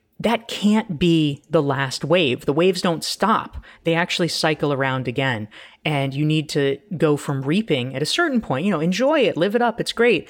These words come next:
But at a certain point, you need to shift back into the first wave, which is learning and finding something else to spend your time on. And so Marshall Goldsmith himself, I think, is a really great example of this. Close to his seventieth birthday,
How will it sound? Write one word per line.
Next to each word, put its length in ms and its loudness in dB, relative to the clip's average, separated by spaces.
But 100 0
at 100 0
a 40 0
certain 360 0
point, 260 -2
you 80 0
need 160 -2
to 40 -4
shift 400 -2
back 400 -4
into 220 -4
the 80 -4
first 360 -4
wave, 280 -2
which 120 -4
is 140 -6
learning 460 -4
and 140 -2
finding 500 -2
something 500 -6
else 380 -2
to 680 -2
spend 320 -2
your 140 -2
time 360 -2
on. 220 -4
And 80 -2
so 140 2
Marshall 340 2
Goldsmith 440 0
himself, 380 -4
I 60 0
think, 220 -6
is 240 -4
a 80 -2
really 260 0
great 240 -4
example 480 -4
of 140 -6
this. 240 -4
Close 340 0
to 100 0
his 120 -2
seventieth 480 -2
birthday, 560 -2